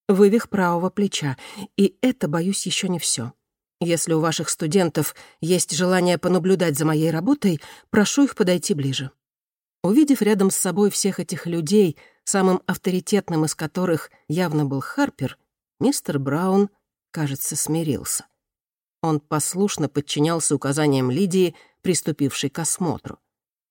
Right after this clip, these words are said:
Она быстро отметила и температуру кожи, и бледность покровов, проверила белки глаз и слизистую оболочку рта,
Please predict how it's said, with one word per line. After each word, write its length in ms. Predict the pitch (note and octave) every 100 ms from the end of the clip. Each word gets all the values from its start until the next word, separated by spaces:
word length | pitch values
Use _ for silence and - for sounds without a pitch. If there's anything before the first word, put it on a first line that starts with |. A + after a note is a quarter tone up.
| _
Она 220 | D#3 D3
быстро 380 | C3+ E3+ - E3
отметила 600 | D3+ D#3 E3 - D3+ C#3+ _ _ _ -
и 80 |
температуру 640 | C#3+ C#3+ D3+ C#3 - C3 A#2
кожи, 500 | - F#3 F3 F3 D#3 _ _ -
и 100 | E3+
бледность 480 | E3+ A#3 G3 D3 -
покровов, 680 | C3+ - D3+ F#3+ F3 - - _ _
проверила 480 | F#3+ F#3 C4 G#3+ E3
белки 340 | E3 D#3+ -
глаз 440 | D#3+ F3 G#3+ A3 - - _
и 140 | G#3 F#3+
слизистую 640 | - F#3+ G#3 F#3 - F3
оболочку 520 | D#3 D#3+ F3+ - -
рта, 380 | D3 - G#3 G#3+